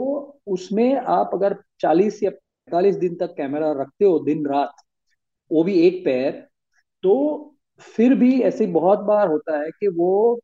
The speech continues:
टाइगर, अ, अपना, अ, उसमें कुछ टाइगर, तो ये जो यूनिक टाइगर is minimum tiger, फिर उसके ऊपर स्टैटिस्टिक्स, अ, चलाता है, अ, प्रोग्राम ये लोग, और उससे पता चलता है कि कितने टाइगर मिस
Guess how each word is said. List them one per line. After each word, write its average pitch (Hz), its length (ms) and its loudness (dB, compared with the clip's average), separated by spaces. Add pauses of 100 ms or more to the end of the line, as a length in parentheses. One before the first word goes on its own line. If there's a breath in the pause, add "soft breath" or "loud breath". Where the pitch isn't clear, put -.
टाइगर, 160 460 -2 (720)
अ, 139 380 0 (420)
अपना, 151 580 2 (240)
अ, 127 340 0
उसमें 190 480 0
कुछ 226 300 -2
टाइगर, 175 440 0 (320)
तो 180 80 0
ये 202 140 -2
जो 214 80 -4
यूनिक 196 400 -4
टाइगर 226 300 0
is 208 120 -6
minimum 214 440 -2
tiger, 156 320 -6 (340)
फिर 226 140 2
उसके 240 280 -4
ऊपर 233 200 -2
स्टैटिस्टिक्स, 214 720 -2 (220)
अ, 160 120 -2 (100)
चलाता 156 420 0
है, 170 400 -2
अ, - 40 -8 (100)
प्रोग्राम 151 720 -2 (200)
ये 147 160 -2
लोग, 156 380 -4 (580)
और 160 120 0
उससे 196 380 -2
पता 196 240 -2
चलता 180 260 -6
है 175 140 -4
कि 233 340 -12
कितने 208 300 -4
टाइगर 185 320 0
मिस 180 200 2